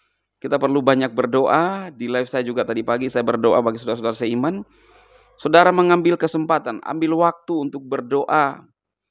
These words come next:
bagi bangsa kita, bagi anak-anak Tuhan Yesus, bagi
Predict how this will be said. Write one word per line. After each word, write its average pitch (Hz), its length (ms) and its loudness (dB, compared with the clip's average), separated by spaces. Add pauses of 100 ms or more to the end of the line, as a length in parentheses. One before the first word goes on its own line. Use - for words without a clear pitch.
(400)
bagi 131 800 -4 (2500)
bangsa 131 460 -6
kita, 147 260 -8 (720)
bagi 107 300 -2
anak-anak 147 340 2
Tuhan 156 300 -4
Yesus, - 400 -12 (480)
bagi 139 880 0